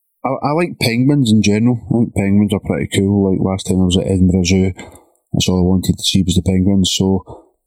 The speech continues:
wee Pingu, I was kind of, I was kind of into him. As far as I can remember, every episode was, was nearly the same, and Pingu was a,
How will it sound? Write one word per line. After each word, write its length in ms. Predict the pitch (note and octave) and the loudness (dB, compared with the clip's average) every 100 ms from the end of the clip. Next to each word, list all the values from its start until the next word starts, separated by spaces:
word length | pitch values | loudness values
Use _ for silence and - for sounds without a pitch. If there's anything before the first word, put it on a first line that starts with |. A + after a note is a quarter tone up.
| _ _ | _ _
wee 100 | B2+ B2 | -6 -4
Pingu, 460 | A2+ A2 A#2 B2 G#2 _ _ _ _ - | -2 0 0 -2 -8 _ _ _ _ -8
I 40 | G#2 | -6
was 140 | G#2 - | -6 -6
kind 240 | A#2+ B2 A#2+ | -4 0 0
of, 180 | A2 | -2
I 580 | - - _ _ _ _ | -8 -20 _ _ _ _
was 100 | - | -8
kind 180 | - F#3 | -4 -2
of 60 | F3 | -2
into 260 | F#3 F3+ | -2 -2
him. 320 | E3+ D3 A#2 F#2+ - - _ _ _ - | -2 -2 -4 -10 -8 -8 _ _ _ -10
As 120 | - | -6
far 140 | C#3 | -2
as 100 | D3+ | 0
I 60 | D#3+ | -2
can 180 | - A#2 | -2 -2
remember, 380 | A2 G#2+ G2+ F#2+ _ _ _ - | 0 -2 -6 -8 _ _ _ -8
every 320 | G#2+ G2+ G#2 | -6 -2 -2
episode 400 | G2+ - - G2 G2 | -2 -2 0 0 0
was, 220 | G2 - - _ _ - | -2 -2 -12 _ _ -4
was 120 | G#2 | 0
nearly 360 | G2+ G#2 G2+ F#2+ | 0 2 2 2
the 40 | |
same, 300 | F#2+ G2+ G#2+ | 0 0 2
and 160 | G#2+ F#2+ | 0 0
Pingu 320 | G2+ G2 G2+ | 0 2 2
was 140 | G2 F#2+ | 2 0
a, 160 | F#2+ | -2